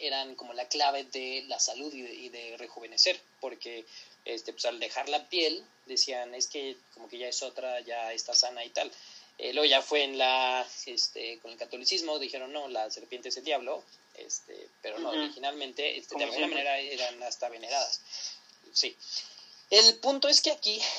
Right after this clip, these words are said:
Speaker 1: eh, Asclepio, pues, no solamente era muy bueno, sino que era muy buena onda, o sea, era, tenía buen trato, este, sabía de plantas medicinales, este, era muy hábil, y el problema es que,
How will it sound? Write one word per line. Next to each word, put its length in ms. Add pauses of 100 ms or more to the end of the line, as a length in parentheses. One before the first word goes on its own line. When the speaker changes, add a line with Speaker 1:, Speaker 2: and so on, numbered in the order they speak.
(180)
Speaker 1:
eh, 340
Asclepio, 420
pues, 100
no 100
solamente 360
era 100
muy 160
bueno, 240
sino 260
que 100
era 280
muy 280
buena 280
onda, 160
o 40
sea, 100
era, 240
tenía 240
buen 200
trato, 540
este, 240
sabía 260
de 100
plantas 320
medicinales, 880 (300)
este, 280
era 100
muy 200
hábil, 300 (240)
y 120
el 100
problema 680 (480)
es 320
que, 480